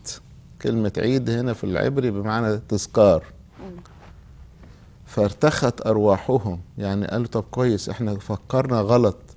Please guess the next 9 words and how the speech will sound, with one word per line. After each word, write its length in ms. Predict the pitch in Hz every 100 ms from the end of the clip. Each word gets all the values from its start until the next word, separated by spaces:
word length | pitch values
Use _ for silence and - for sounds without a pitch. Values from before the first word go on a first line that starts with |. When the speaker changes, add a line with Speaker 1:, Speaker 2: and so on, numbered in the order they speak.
| - - - - - - 101
Speaker 1:
إن 180 | 104
أنتم 420 | 95 123 135 120 117
كنتوا 300 | 147 143 -
ناويين 520 | 107 104 110 127 123 117 - - -
ت-، 540 | 98 - 98 87 85 -
تنحرفوا 680 | 98 95 - 120 107 -
عن 120 | 90 92
عبادة 380 | 90 92 92 90 -
الإله". 320 | 80 -